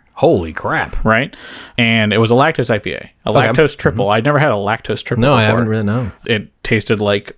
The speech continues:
Speaker 2: pineapple and passion fruit all
Speaker 1: Okay,
Speaker 2: in my mouth.
Speaker 1: so super hazy.
Speaker 2: Super hazy, yeah.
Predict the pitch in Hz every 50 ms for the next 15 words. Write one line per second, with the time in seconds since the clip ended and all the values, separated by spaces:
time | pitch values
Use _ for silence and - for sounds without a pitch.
0 | _ - - - 135 135 131 127 123 - 120 110 110 107 107 110 - - 127 113
1 | - - 107 - - 113 107 101 - - 107 107 107 107 104 101 104 98 - 104
2 | 95 - 143 131 - 104 110 101 90 76 76 67 - _ _ - - - 160 156
3 | 123 120 113 101 - - - - - - 120 104 90 69